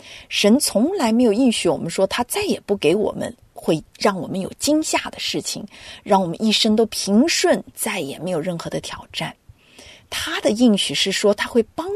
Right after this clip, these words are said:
助我们克服这个惧怕，他会赐给我们力量，可以度过我们人生当中各样的顺境或者是逆境，因为他的同在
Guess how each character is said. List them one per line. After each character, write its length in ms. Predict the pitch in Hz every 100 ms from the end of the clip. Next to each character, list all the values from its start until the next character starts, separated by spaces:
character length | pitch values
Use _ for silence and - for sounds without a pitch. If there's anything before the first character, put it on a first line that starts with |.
| 403
助 160 | 339
我 120 | 214 -
们 200 | 175 -
克 340 | - - 330 -
服 260 | - 139 139
这 140 | 160
个 120 | -
惧 240 | - 202 147
怕， 260 | - - - - - -
他 140 | - 285
会 160 | 311
赐 400 | - - - 415
给 140 | 240 226
我 80 | 180
们 180 | 180
力 160 | 302 285
量， 300 | 214 226 -
可 160 | - 196
以 160 | 196 170 -
度 240 | 359 269 208
过 280 | 233 185
我 180 | - 143
们 240 | 147 170 -
人 180 | 180 208
生 240 | - 247
当 220 | 254 247 254
中 240 | 262 269 -
各 320 | 415 381 -
样 480 | - 190 208 156 120
的 180 | 117 - - -
顺 400 | - - 254 185
境 200 | 220 180
或 180 | - 175
者 100 | -
是 160 | - -
逆 260 | 202 214 -
境， 240 | 214 - _ _ _ - - - -
因 300 | 214 220 220
为 220 | 190 170 - -
他 260 | - - 330
的 120 | 180
同 340 | 165 - 160 202
在 320 | - 220